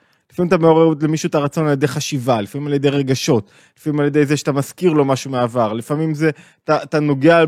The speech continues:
לו באיזה נקודה שהוא, שהוא לא ראה אותה, או שפתאום אתה מעורר לו איזה חשק. איך מפרסמים אוכל כל הזמן? מה עושים עם אוכל? אתה פתאום יש איזה כל מיני תוכנית, אני יודע איך קוראים להם, מאסטר שף וכאלה, אתה, אתה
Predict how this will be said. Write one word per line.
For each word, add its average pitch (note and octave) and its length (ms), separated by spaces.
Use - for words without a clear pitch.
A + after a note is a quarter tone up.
לו D3+ 140
באיזה D3 260
נקודה D3+ 720
שהוא, D3+ 340
שהוא D3 220
לא D#3 240
ראה D3+ 160
אותה, D#3 280
או C#3+ 100
שפתאום D#3+ 460
אתה E3+ 120
מעורר D#3 360
לו E3 100
איזה C#3+ 160
חשק. - 500
איך C#3+ 260
מפרסמים D3 640
אוכל C#3 380
כל B2 200
הזמן? A2 420
מה A#2+ 100
עושים B2 300
עם A2+ 60
אוכל? A2 340
אתה - 100
פתאום D3 260
יש C#3+ 120
איזה C3+ 140
כל C#3+ 140
מיני C#3+ 140
תוכנית, C#3+ 400
אני A2+ 120
יודע B2 240
איך B2+ 100
קוראים C#3 220
להם, A#2+ 140
מאסטר C3 260
שף A#2+ 260
וכאלה, G#2 400
אתה, B2+ 120
אתה B2+ 180